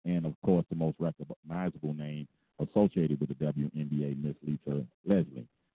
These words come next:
The Houston Comets dominated the first four leagues of the, uh, the first four years of the league, winning the title each year. Then the Sparks took over for two years, uh, with Leslie and former Lakers stalwart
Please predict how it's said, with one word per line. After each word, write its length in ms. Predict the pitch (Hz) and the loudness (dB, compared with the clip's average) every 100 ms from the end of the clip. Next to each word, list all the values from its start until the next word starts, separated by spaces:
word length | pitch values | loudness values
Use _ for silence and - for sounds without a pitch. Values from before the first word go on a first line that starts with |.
| _ - | _ 2
The 80 | 95 | 6
Houston 320 | 156 170 117 | 6 4 0
Comets 380 | 135 120 120 98 | -2 0 -2 -4
dominated 500 | 101 104 101 101 95 | -4 -2 0 0 0
the 60 | 87 | -2
first 240 | - 98 - | -4 -4 0
four 160 | 95 | 0
leagues 340 | 92 92 87 90 | 0 0 -2 -2
of 120 | 85 | -2
the, 200 | 82 78 82 | -2 -4 -4
uh, 360 | 80 78 76 71 | -4 -4 -6 -8
the 60 | 78 - | -8 -2
first 160 | 98 - | -2 2
four 160 | 90 87 | 4 4
years 240 | 78 73 | 4 -2
of 60 | 73 | -4
the 140 | 73 | -4
league, 200 | 73 71 | -2 -2
winning 140 | 76 73 - | -2 -4 -6
the 60 | 73 | -4
title 200 | 73 69 | -2 -2
each 100 | 69 | -6
year. 240 | - 98 92 | 4 6 6
Then 160 | 80 | 4
the 60 | 71 | -2
Sparks 320 | - 82 76 82 | -4 -2 0 -2
took 140 | 80 | 2
over 160 | 80 78 | 2 2
for 80 | - | -2
two 120 | - 85 | 2 4
years, 360 | 82 82 80 - _ _ _ - | 6 6 4 0 _ _ _ 0
uh, 240 | 80 78 | 2 4
with 220 | 73 80 71 | 4 4 2
Leslie 480 | 80 80 - 73 71 - | -2 -2 -2 -4 -4 -4
and 240 | 78 73 - | -4 -4 0
former 240 | 87 80 76 | 4 4 2
Lakers 480 | 78 85 - 73 - | 2 0 2 -2 0
stalwart 480 | - 80 78 76 71 | 4 6 8 6 4